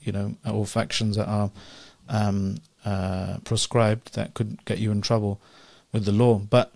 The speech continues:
generally, in term-, to-, in terms of the Palestinian resistance, it's, it's, uh, it's c-, completely your right legally to,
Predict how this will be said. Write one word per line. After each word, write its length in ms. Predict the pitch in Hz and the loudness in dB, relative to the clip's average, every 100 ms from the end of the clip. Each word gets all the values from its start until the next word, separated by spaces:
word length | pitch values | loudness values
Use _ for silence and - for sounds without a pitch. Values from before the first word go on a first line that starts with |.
| _ _ - 104 110 | _ _ -6 -2 -2
generally, 640 | 107 127 139 113 107 131 131 | 4 6 8 6 4 2 -2
in 140 | 110 107 - - | -6 -6 -8 -2
term-, 280 | 120 120 117 | 2 2 0
to-, 160 | 120 | -2
in 100 | 113 | -2
terms 220 | 110 117 | 0 0
of 100 | 110 | 2
the 140 | 107 104 | 0 -2
Palestinian 560 | - 113 107 - 110 | -2 -2 -2 0 0
resistance, 520 | 101 113 113 101 95 104 | 2 0 0 -2 -2 -2
it's, 280 | 98 - - - - _ | -4 -6 -10 -16 -20 _
it's, 340 | 117 107 - 107 | -6 -4 -2 2
uh, 500 | 101 101 98 98 - | 2 2 0 -2 -4
it's 140 | 107 - - | -8 -10 -8
c-, 160 | - 107 | -8 -4
completely 400 | 110 107 120 107 | -4 0 0 2
your 140 | 104 | 2
right 200 | 101 104 | 2 0
legally 420 | 104 107 104 98 98 | 0 0 0 -2 -4
to, 340 | - 101 95 | -2 -2 -4